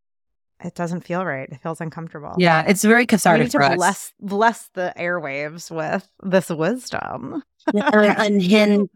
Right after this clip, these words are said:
Speaker 2: healing. This is one of those things in our life where we're like, we are, are called to do it. So we just, just, just should.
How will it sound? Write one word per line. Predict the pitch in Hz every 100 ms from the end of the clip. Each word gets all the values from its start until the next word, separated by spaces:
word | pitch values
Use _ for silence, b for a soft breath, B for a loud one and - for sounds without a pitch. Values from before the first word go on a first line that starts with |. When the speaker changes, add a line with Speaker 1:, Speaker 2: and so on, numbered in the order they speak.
| 285
Speaker 2:
healing. | 196 175 165 170 180 - _ _
This | 165 240 -
is | 285 262
one | 196 165
of |
those | 165 160
things | 165
in | 160
our | 156
life | 156 151
where | 156
we're | 151
like, | 147 147 147 - _ _ _
we | - 190 196 196 190 185
are, | 165 165 - _ -
are | 160
called | - 160
to | 185
do | 208 240
it. | 247
So | - 180 170 165 - -
we | 165 165 165
just, | 156 -
just, | 156 - -
just | 170 -
should. | - 160 165